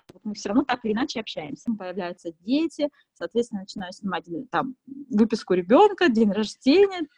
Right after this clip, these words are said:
один год, второй, третий, какие-то параллельно ещё съёмки. И эти клиенты — это такой вот, как скажем, пассивный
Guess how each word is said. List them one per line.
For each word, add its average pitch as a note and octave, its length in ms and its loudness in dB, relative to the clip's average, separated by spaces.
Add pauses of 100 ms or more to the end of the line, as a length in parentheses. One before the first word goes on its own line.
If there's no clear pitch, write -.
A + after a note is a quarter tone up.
один B3 460 2
год, C4+ 140 4
второй, A3+ 460 0
третий, C#4 720 -2 (320)
какие-то G#3 380 -8
параллельно F#3+ 600 -2
ещё D#4 340 -4
съёмки. C4+ 580 4
И G3 420 -4 (420)
эти A3 220 -6
клиенты — A3 600 -2 (300)
это G#3 220 -6
такой C#4 280 2
вот, A3+ 220 -2 (440)
как - 180 -20
скажем, F#3 320 -8
пассивный C#4 560 4